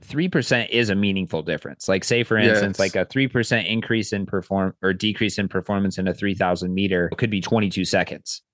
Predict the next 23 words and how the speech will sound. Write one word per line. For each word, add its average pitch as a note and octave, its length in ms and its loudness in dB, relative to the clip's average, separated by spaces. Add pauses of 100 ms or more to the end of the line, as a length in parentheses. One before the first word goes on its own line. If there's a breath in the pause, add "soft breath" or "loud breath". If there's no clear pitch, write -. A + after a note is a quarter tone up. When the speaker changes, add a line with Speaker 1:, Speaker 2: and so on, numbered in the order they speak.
(120)
Speaker 2:
Yeah. F#2 280 2
Speaker 1:
So A2+ 240 4
that A#2+ 340 0
is A#2 320 2
definitely G2+ 560 0
a G2 80 2
meaningful G2 480 -2
difference. F2+ 580 -2
It's G#2 220 -2
just - 280 -2
Speaker 2:
Yes. G2 180 -2
Speaker 1:
not G2 440 -2
percentage-wise, F2+ 960 -2
like, F2 320 -2 (640)
as G2+ 200 0
much G#2+ 280 2
as F#2 160 2
I G2+ 120 2
would G#2 120 2
have F#2 140 -2
initially F2+ 580 -2
expected. - 600 -8 (400)
Speaker 2:
Yes. - 500 -10